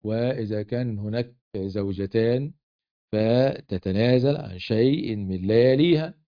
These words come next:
للزوجة الأخرى. برضو هذا <laughs> يعني، آه، سيهاجمنا النساء.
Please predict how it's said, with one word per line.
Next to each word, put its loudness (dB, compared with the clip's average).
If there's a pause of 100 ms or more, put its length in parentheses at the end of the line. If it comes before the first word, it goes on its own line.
(380)
للزوجة 0
الأخرى. -4 (600)
برضو -8
هذا -6 (100)
<laughs> -14 (680)
يعني، -12 (160)
آه، -10 (380)
سيهاجمنا 0
النساء. -2